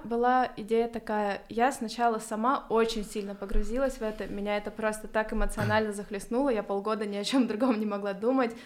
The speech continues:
Speaker 2: смотрела фильмы, читала книги, смотрела блогеров, ну, в основном на английском языке.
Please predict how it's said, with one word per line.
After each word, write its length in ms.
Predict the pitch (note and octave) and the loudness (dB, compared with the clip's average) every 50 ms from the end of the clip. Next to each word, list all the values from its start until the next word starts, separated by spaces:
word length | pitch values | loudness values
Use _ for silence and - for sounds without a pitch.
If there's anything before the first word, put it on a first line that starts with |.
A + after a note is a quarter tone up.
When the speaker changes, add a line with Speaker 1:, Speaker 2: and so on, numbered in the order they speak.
| - - - | -20 -20 -18
Speaker 2:
смотрела 420 | - - G#3+ G3+ G3+ G#3 G3+ G3+ | -10 -8 -8 -6 -4 -4 -4 -4
фильмы, 320 | G3+ - B3+ B3+ B3+ A#3 A#3 | -2 -2 -2 -2 0 -2 -2
читала 300 | A#3 - - G3+ F#3+ F#3+ | -4 -6 -6 -4 -4 -4
книги, 480 | F#3+ - A3+ B3 B3 A3 A3+ A3 G#3+ - - - - | -2 0 2 2 2 2 2 0 -2 -4 -14 -20 -20
смотрела 400 | - - G#3 G3 - G3 G3 F#3+ | -14 -12 -10 -6 -4 -2 -2 -2
блогеров, 480 | F#3 G#3+ A3+ B3 C4 A#3 A#3+ A3 A3 A3 - - - - | 0 2 2 2 2 2 0 0 -2 -4 -8 -14 -14 -8
ну, 160 | C4 C#4+ B3 G3 | -4 -4 -4 -4
в 60 | F#3+ | -6
основном 360 | G3 - G#3 G3+ G3+ F#3+ F#3+ | -8 -8 -8 -6 -6 -6 -6
на 100 | F#3+ F#3+ | -6 -8
английском 380 | G3 G3+ B3 C4+ - - B3 A#3 | -6 -6 -6 -8 -6 -4 -4 -4
языке. 360 | A3+ A3+ A#3 A3+ A3+ G#3 G#3 | -4 -4 -4 -4 -4 -4 -4